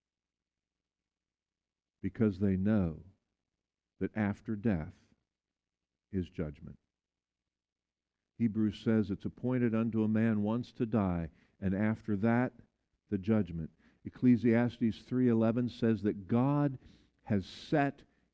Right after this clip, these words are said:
eternity in the hearts of people. We know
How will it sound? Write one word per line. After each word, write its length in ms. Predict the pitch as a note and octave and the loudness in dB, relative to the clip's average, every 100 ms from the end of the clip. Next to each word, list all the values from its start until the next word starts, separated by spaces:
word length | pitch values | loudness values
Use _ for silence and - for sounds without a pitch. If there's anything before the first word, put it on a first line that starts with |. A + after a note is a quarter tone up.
| - | 0
eternity 1080 | A2+ G2 - - E3+ E3+ A#2+ - G#2 D#2+ C#2+ _ _ _ | 0 0 -8 -8 -2 2 0 0 -4 -4 -4 _ _ _
in 160 | A#2 G#2 | 0 2
the 160 | F2+ | 0
hearts 840 | E2+ - C3+ G#2+ F2 - - - - _ _ _ _ _ _ _ _ _ - | -4 -6 -2 -2 -4 -8 -20 -20 -20 _ _ _ _ _ _ _ _ _ -18
of 120 | F2+ | -14
people. 320 | - D2+ - - _ _ _ _ _ _ _ _ _ _ _ - | -8 -8 -8 -20 _ _ _ _ _ _ _ _ _ _ _ 2
We 160 | A#2+ | 2
know 380 | A#2 G#2 A2+ F2+ | 4 2 2 -2